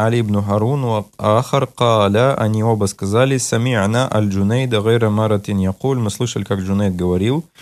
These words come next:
"علمنا مضبوط بالكتاب والسنة، من لم يحفظ الكتاب ويكتب الحديث ولم يتفقه لا يقتدى به".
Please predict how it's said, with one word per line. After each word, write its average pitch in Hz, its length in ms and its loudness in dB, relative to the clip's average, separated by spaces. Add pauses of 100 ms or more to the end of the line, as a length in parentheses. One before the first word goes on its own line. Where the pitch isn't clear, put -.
(1300)
"علمنا 120 480 2
مضبوط 110 760 0
بالكتاب 113 840 0
والسنة، 101 760 0 (120)
من 117 260 0
لم 113 180 2
يحفظ 110 360 -2
الكتاب 104 600 0
ويكتب 101 720 2
الحديث 95 640 -2 (260)
ولم 104 400 2
يتفقه 123 760 -2
لا 95 140 0
يقتدى 95 440 -2
به". 90 300 -2